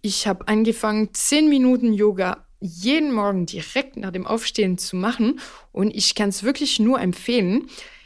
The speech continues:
Ich fühle mich viel ausgeruhter dadurch und ich fange so den Tag nicht direkt gestresst von den ganzen Handynachrichten und so weiter. Also wirklich schön.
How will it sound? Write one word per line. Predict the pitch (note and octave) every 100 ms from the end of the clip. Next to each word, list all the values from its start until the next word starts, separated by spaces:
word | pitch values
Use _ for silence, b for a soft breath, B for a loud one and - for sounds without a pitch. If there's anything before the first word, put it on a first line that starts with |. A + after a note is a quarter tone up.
| B
Ich | F#3+
fühle | - G#3
mich | A3 G#3 -
viel | - - C#4 D4 D4 B3+
ausgeruhter | G#3+ A3+ - G3 F3+ C4 C#4+ - A3+
dadurch | G3 F#3 G3+ F#3+ A3 C4 D#4 - -
und | G#3+ G#3+
ich | - -
fange | - G3+ G#3
so | G3 A3+
den | G3+ G3
Tag | F#3 G#3+ A3 - B B B B
nicht | G3 - -
direkt | F#3 - A3 G3
gestresst | F#3+ - - - C#4+ C#4 C4+ -
von | - G#3 G3+
den | G3 F3+
ganzen | F3+ E3+ - F#3+
Handynachrichten | G3+ C4 C4+ B3 B3 A#3 G#3 A3+ A3 - G#3+
und | G#3 F#3
so | F3+ E3
weiter. | F#3 F#3 G3 F#3 -
Also | F3 E3+ - B B B B B B
wirklich | D4 C#4+ A#3+
schön. | - - F#3 E3 D#3+